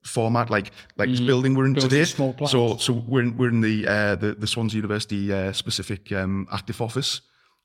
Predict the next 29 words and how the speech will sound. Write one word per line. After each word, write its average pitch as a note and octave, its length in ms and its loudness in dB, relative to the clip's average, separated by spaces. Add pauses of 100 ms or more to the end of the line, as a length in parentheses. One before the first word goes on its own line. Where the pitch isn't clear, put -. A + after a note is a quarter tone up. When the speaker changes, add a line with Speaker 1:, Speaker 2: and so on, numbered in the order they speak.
(100)
Speaker 1:
and G2+ 420 0
basically A2 480 0
the G2+ 100 -2
whole G#2+ 200 0
building, G#2+ 600 0
um, F#2+ 300 0
is, G2+ 180 -2 (320)
is G2 100 -8
a - 40 -8
power B2 220 2
plant F#2+ 260 -4
that - 80 -6
powers G#2 240 -4
itself, G2 420 -4 (340)
and A#2+ 180 2
can G#2+ 160 0
power, G#2 440 2
you G#2+ 100 -2
know, G#2+ 80 0
there's G2 160 -6
a - 20 -8
bank G#2 300 -2
of G2+ 220 -4 (200)
chargers G2+ 440 0
there G#2 200 0
for, F#2+ 280 -2
for, F2+ 280 -4
for - 200 -10
several F#2+ 480 -4